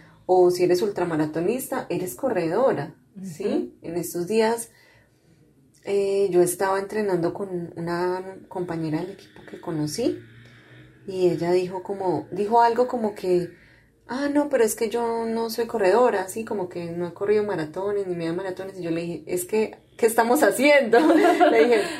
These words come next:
Speaker 1: "Perdón,
Speaker 2: Sí.
Speaker 1: pero estamos corriendo, es decir, somos corredoras". Sí, es eso, es, es, todas somos corredoras y todas tenemos cosas que aportar. Y esos consejos también que Carla nos dio,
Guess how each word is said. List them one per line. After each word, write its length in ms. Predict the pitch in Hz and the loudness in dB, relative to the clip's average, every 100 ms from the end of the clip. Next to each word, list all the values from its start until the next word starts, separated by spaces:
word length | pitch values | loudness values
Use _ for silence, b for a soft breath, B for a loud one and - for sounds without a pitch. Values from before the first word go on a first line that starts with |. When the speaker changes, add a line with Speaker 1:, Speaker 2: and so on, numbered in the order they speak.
| - | 0
Speaker 1:
"Perdón, 420 | 233 226 262 269 | 2 4 6 4
Speaker 2:
Sí. 20 | 220 | 6
Speaker 1:
pero 140 | 220 | 6
estamos 360 | 208 214 226 262 | 6 2 2 4
corriendo, 520 | 254 208 233 277 269 | 2 2 2 2 2
es 180 | 202 196 | 4 4
decir, 320 | 208 240 302 | 4 2 0
somos 300 | 226 208 208 | 2 4 2
corredoras". 800 | 247 214 196 196 185 170 175 - - _ _ | 2 4 6 6 6 4 0 -6 -18 _ _
Sí, 220 | 214 247 269 | -10 -2 2
es 220 | 247 254 | 2 4
eso, 360 | 311 - 180 170 175 | 4 4 2 -4 -4
es, 280 | 180 180 - - - | -2 -4 -6 -16 -8
es, 260 | - - - - _ _ - - - | -4 -4 -6 -16 _ _ -18 -10 2
todas 260 | 202 196 | 2 4
somos 240 | 226 226 220 | 2 0 0
corredoras 520 | 214 185 165 156 160 | 2 2 2 2 0
y 60 | 175 | 0
todas 280 | 175 170 | 0 0
tenemos 360 | 196 180 160 160 | -2 -4 -4 -4
cosas 280 | 170 175 170 | -6 -6 -6
que 100 | 170 | -12
aportar. 540 | 170 156 - 190 180 b b b b b b b b _ _ | -10 -10 -4 -4 -4 b b b b b b b b _ _
Y 560 | - 196 185 175 165 175 | -4 -2 2 0 4 4
esos 260 | 180 - - | 4 2 -4
consejos 480 | 196 185 175 165 175 | 0 0 0 -2 -6
también 240 | 180 156 | -6 -6
que 140 | 160 | -8
Carla 320 | - 170 165 165 | -8 -8 -6 -6
nos 340 | 160 151 151 | -4 -6 -6
dio, 680 | 196 196 190 185 185 190 | 2 2 2 -2 -2 -6